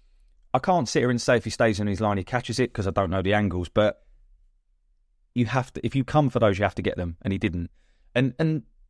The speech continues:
I think that was their only chance. I don't think they created much. Yeah, they had loads of possession, and they, and they played nice stuff, and as I said, they got some very good players, but for all of that, they didn't really create much.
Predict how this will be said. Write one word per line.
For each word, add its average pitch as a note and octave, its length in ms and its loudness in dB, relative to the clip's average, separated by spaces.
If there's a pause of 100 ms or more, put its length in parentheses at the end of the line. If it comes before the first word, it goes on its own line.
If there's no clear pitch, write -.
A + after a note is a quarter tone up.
(180)
I - 40 -12
think - 160 -4
that A3 60 -2
was E3+ 100 -6
their D#3+ 80 0
only A#2+ 160 0
chance. - 520 0 (100)
I - 40 -12
don't B3 120 0
think G#3 100 -4
they F3 60 -2
created A3+ 360 -2
much. - 220 -4
Yeah, A#3 140 4
they G#3 80 2
had C3 120 -2
loads D#3 320 0
of D3 80 -4
possession, B2+ 500 0
and A2 120 2
they, A2 100 0
and A2+ 100 0
they A2+ 80 0
played C#3+ 260 -2
nice B2 200 2
stuff, - 340 0
and A2+ 140 0
as A#2+ 100 0
I B2 40 -2
said, - 160 -4
they B2+ 80 -2
got A2 140 -8
some B2+ 120 -6
very D3 180 2
good A#2+ 160 -6
players, C#3+ 380 0
but - 280 0 (580)
for - 120 -2
all G#3 120 4
of D3+ 60 -2
that, F3 180 2
they D#3+ 80 0
didn't F#3+ 160 -4
really D#3 160 2
create G#3+ 320 -2
much. - 340 -10